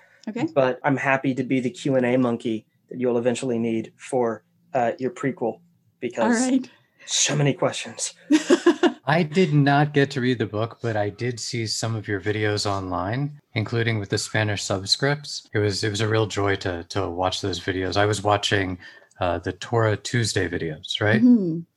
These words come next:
Speaker 1: Yes,
Speaker 3: Yeah.
Speaker 1: and it is Tuesday today as we're recording this, so it is, there is a new video up today. It's been a really
Speaker 2: Tuesday.
Speaker 1: fun
Speaker 3: So,
Speaker 1: project.
Speaker 2: Not
Speaker 3: so
Speaker 2: just
Speaker 3: I would encourage anybody listening to this podcast to also head over to YouTube and check out Carmen's YouTube channel,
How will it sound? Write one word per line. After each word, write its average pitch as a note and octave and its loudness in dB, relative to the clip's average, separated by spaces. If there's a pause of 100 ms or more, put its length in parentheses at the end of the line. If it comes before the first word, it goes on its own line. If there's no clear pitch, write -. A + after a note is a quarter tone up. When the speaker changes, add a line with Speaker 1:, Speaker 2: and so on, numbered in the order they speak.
Speaker 1:
Yes, G#3 -2
Speaker 3:
Yeah. G3 4
Speaker 1:
and G#3+ 2
it A3 0
is A#3 0
Tuesday A#3+ 0
today F#3+ -2
as F#3+ -6
we're F#3+ -4
recording G#3 -4
this, A3 -2
so F#3+ 0
it F3+ 0
is, G3 -2 (180)
there G#3+ -2
is G#3 2
a G#3 0
new G#3 2
video F#3+ 2
up - -6
today. E3+ -4
It's - -20
been G3 -2
a F#3+ 0
really F#3+ 0
Speaker 2:
Tuesday. - -4
Speaker 1:
fun F3+ 2
Speaker 3:
So, B2+ 2
Speaker 1:
project. D#3+ -6
Speaker 2:
Not B2+ 4
Speaker 3:
so A#2+ 6
Speaker 2:
just A2+ 6
Speaker 3:
I B2 6
would C3 4
encourage B2 4
anybody A#2+ 4
listening A2 2
to G#2 -10
this G#2+ 0
podcast G2+ 0
to G#2 -4
also A2+ 2
head A2+ 0
over G2+ 0
to - -8
YouTube F#2 -4
and F2+ -4
check - -4
out F2+ -4
Carmen's F#2 -6
YouTube C3+ -2
channel, F2+ -4